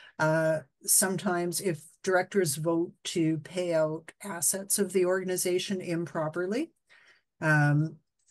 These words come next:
or illegally, they may have some personal responsibility for those payments, and they may have some legal responsibility for,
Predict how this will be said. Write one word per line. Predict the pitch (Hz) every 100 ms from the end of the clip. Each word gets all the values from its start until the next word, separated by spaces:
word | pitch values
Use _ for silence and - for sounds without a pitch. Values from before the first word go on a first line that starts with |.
| _ -
or | 175 170
illegally, | 175 165 170 233 233 269
they | 208
may | 160 156
have | 160 156
some | - 165
personal | 135 170 - 165
responsibility | 156 147 160 160 147 151 160 156 156
for | 156 165
those | 160 156
payments, | - 202 196 214 214 - - - - - -
and | 175 170 175 175
they | 175
may | 175 180
have | 170 170
some | 160 - 170 165 160
legal | 180 202 196
responsibility | 160 - 170 170 156 165 170 170 165 170 156
for, | 147 - 160 160 160 -